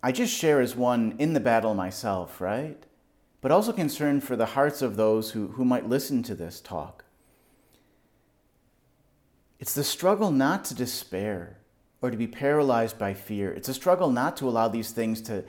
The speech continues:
sort of infiltrate our own hearts. And it's a struggle that's worth it because Jesus has something more for me, and he calls me to be an instrument for others. Jesus has something more for you,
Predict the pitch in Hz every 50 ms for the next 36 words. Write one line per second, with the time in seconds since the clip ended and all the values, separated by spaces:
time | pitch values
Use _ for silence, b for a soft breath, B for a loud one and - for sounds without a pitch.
0 | B B B B B - 135 123 127 - - - 160 156 165 160 - 170 147 -
1 | - - 127 117 117 - - 117 113 - - 127 135 135 131 - - 107 104 110
2 | 110 90 87 - - - - - - - - - _ _ _ _ _ _ _ _
3 | _ _ _ _ _ _ _ _ _ _ _ _ _ _ _ _ _ _ _ _
4 | _ _ _ _ _ _ _ _ _ _ _ _ _ _ _ _ _ _ _ _
5 | _ _ _ _ _ _ _ - - 131 127 131 127 - - - - - - 180
6 | 202 190 202 147 147 120 - 107 107 110 123 135 160 175 170 - - 95 85 80
7 | - - _ _ _ _ _ _ _ - 131 117 135 131 120 - - 160 170 160
8 | 180 165 151 135 123 - 143 135 127 127 120 117 113 113 117 117 120 120 120 -
9 | - 110 101 98 104 117 135 160 185 180 - 113 117 107 - - - 107 107 113
10 | 110 117 113 113 123 123 123 123 110 113 110 107 110 107 - - 110 107 101 -
11 | 110 95 - 104 95 95 95 - - 127 110 110 113 117 113 110 127 117 110 120
12 | 113 113 113 117 117 110 113 - 107 107 107 113 117 131 156 175 180